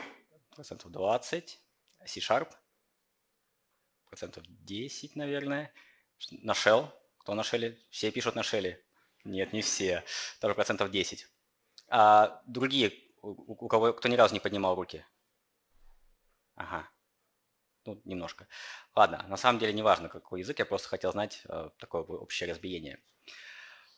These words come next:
Так, ну давайте на-, разберемся, да, что такое Т Д Д, откуда он взялся, и вообще, что это такое, как это работает. Вот есть такой мужик, Кент Бек. А, примерно в двухтысячном году, там, м, источники разные,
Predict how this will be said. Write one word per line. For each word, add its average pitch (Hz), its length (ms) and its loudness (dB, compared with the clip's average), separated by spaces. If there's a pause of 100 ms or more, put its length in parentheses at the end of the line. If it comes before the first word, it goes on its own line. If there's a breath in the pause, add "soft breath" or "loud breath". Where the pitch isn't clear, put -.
Так, 98 180 8
ну 113 80 4
давайте 151 280 8
на-, 113 160 -2
разберемся, 123 480 2
да, 107 140 6
что - 140 -6
такое 113 420 4
Т 117 140 0
Д 120 100 6
Д, 160 160 4
откуда 113 280 2
он 104 100 0
взялся, 120 560 2 (960)
и 101 60 -2
вообще, 123 200 2
что 110 140 4
это - 80 -6
такое, 117 240 6
как 107 160 6
это 107 120 0
работает. 98 460 0 (1300)
Вот 104 160 2
есть 107 120 -2
такой 101 460 2
мужик, 110 460 -2 (280)
Кент 101 220 0
Бек. 123 340 4 (840 soft breath)
А, 92 220 0
примерно 127 320 2
в - 20 0
двухтысячном 110 460 0
году, 117 260 6
там, 104 220 0
м, 90 560 -10
источники 104 420 -2
разные, 104 640 0